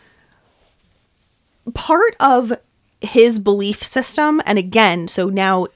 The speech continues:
we're, we're, we're stepping away from the manic part of it, and we're going into the schizophrenia part of it. As part of his belief system, it's that Lenora is the real-life incarnation of Jessica Rabbit. She has gorgeous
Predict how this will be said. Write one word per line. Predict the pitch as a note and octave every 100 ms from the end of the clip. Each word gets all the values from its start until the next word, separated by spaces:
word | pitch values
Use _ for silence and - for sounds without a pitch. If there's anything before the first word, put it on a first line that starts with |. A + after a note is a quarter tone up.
| _ _ -
we're, | - F#3 F3+ G3 G3 G3
we're, | G3 G3 F3+
we're | F#3+ F#3+ G3
stepping | - A#3 A3+ B3
away | B3 A3+
from | G#3+ G#3+
the | G#3+
manic | F#3+ G3 G3 F#3+ F#3+ -
part | - D3 -
of | - D#3+
it, | G3 -
and | F#3
we're |
going | F3 F3 F3+
into | E3 - F#3+ E3+ E3+
the | F3 E3+ E3 - _ _
schizophrenia | - F#3 F3+ - B3 C#4+ G#3+ -
part | - C#3 -
of | F3+ C#3
it. | E3 - _ - - _ _ _ _ _ A#3+
As | A#3+
part | - F4
of | A4
his | D#4+
belief | C4 C#4 C4+
system, | - A#3+ - G3+ G3 G3+ _ _
it's | A#3+ A#3+
that | A3 G#3 A#3 A3
Lenora | G#3+ G#3+ A#3 A#3 A#3+ C#4 F4
is | - B3+ G#3
the | G3+
real-life | G3 G#3+ C4+ B3+ A3+ -
incarnation | A3 G#3 A#3+ A3+ G3 - F#3+
of | F#3
Jessica | G3 F#3+ -
Rabbit. | D#4 F#3+ F3+
She | G#3+
has | F#3 F3+ - _ F#3 E3
gorgeous | F#3+ F#3 F#3+ F#3+ -